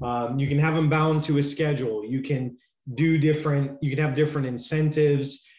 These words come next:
Logistically, if you're taking all the payments,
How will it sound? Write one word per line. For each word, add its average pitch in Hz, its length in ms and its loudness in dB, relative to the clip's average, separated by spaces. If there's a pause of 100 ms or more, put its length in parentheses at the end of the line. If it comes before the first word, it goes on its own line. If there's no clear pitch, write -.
(520)
Logistically, 156 1000 2
if 143 260 2
you're 156 320 2
taking 156 460 -2
all 139 240 -2
the - 60 -4
payments, 185 840 -4